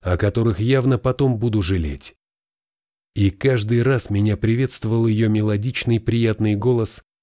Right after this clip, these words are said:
к концу обрывающийся девчачьим хихиканьем. «Привет, это Милли. Хочешь послушать анекдот?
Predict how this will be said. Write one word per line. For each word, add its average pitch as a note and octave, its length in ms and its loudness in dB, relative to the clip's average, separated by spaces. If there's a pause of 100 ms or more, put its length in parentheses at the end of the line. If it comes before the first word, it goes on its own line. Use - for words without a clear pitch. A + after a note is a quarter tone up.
(120)
к - 120 -20
концу C3 460 0
обрывающийся A#2+ 1000 0
девчачьим G#2 580 0
хихиканьем. C#2+ 880 -6 (840)
«Привет, C#3+ 460 0 (280)
это F3 280 2
Милли. A2+ 560 0 (340)
Хочешь - 380 -2
послушать - 480 -2
анекдот? A2+ 480 0